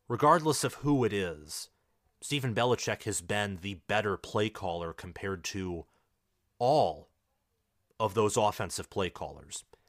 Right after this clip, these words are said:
in his time at New England when he was the defensive play caller and then safety and secondaries coach as well.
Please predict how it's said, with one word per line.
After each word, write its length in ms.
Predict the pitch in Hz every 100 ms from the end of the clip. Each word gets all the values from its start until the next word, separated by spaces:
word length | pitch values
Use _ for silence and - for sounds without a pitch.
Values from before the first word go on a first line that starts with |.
| _ -
in 180 | 131 113
his 280 | 110 101
time 380 | - 107 98 95
at 260 | 87 87 87
New 220 | 95 98
England 340 | 101 92 90
when 200 | 85 87
he 140 | 85 90
was 480 | 78 85 85 80 -
the 220 | 87 78 - _ _
defensive 460 | 104 107 95 92 -
play 240 | 101 87
caller 640 | - 92 87 87 85 82 -
and 160 | 85
then 240 | 82 78 76
safety 720 | - - 92 - 101 87 87
and 380 | 90 82 80 76 _ _ -
secondaries 760 | - 160 120 92 76 71 -
coach 480 | - 76 71 - - _ _ _ _ -
as 180 | 90
well. 300 | 73 78 -